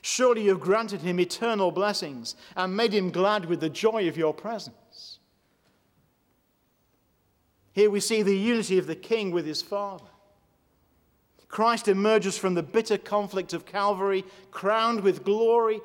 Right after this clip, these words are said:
and victory. Philippians chapter two tells us that Jesus willingly and obediently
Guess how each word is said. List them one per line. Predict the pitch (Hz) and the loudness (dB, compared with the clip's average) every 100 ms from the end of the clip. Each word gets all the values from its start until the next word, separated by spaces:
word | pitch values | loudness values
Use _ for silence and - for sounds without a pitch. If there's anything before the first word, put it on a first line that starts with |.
| - | -8
and | 180 175 | -4 -4
victory. | 143 160 - 123 92 _ _ _ _ _ _ _ _ _ _ _ _ _ _ _ _ _ _ _ _ | -6 -10 -12 -20 -20 _ _ _ _ _ _ _ _ _ _ _ _ _ _ _ _ _ _ _ _
Philippians | - 180 185 175 160 | -4 -2 0 -4 -2
chapter | 190 175 170 | -2 -2 -4
two | - 190 151 | 0 0 0
tells | 143 170 180 147 | 0 0 0 0
us | 156 | -6
that | 160 156 156 | -4 -4 -4
Jesus | 185 185 160 156 | -4 -4 -4 -8
willingly | 160 190 190 170 127 104 - _ _ _ _ _ _ _ _ _ _ _ _ _ _ _ | 0 2 4 0 -4 -12 -20 _ _ _ _ _ _ _ _ _ _ _ _ _ _ _
and | 170 180 | -4 0
obediently | 170 160 220 175 143 120 101 | 0 0 -2 -2 -6 -8 -18